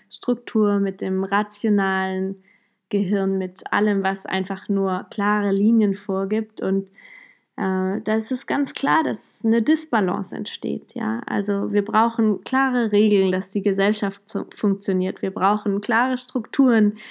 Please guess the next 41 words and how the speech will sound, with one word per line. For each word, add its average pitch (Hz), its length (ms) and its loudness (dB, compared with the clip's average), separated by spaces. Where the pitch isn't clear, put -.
damit, 240 560 4
ähm, 208 520 2
ja, 226 220 2
jetzt 226 240 -4
ein 220 40 -6
ganz 220 220 2
simples 247 420 2
Beispiel, 214 440 0
damit 220 360 2
die 247 120 4
Müllabfuhr 240 640 2
funktioniert, 196 840 0
ja. 220 220 2
Wir 196 140 2
brauchen, 214 540 2
äh, 208 200 -2
klare 233 400 0
Vorlagen, 220 680 0
dass, 208 300 -4
dass 208 180 -2
es 208 160 -2
klar 202 340 4
ist, 214 200 -2
wann 196 220 6
hast 208 220 0
du 220 60 2
im 202 120 4
Büro 196 320 4
zu 202 260 -2
sein 202 380 4
und 214 160 4
wann 208 300 4
musst 220 280 2
du 214 80 2
abends 214 440 2
wieder 220 200 4
gehen, 214 420 2
ja. 196 300 -2
Also 208 240 0
es 208 160 -2
ist - 260 -4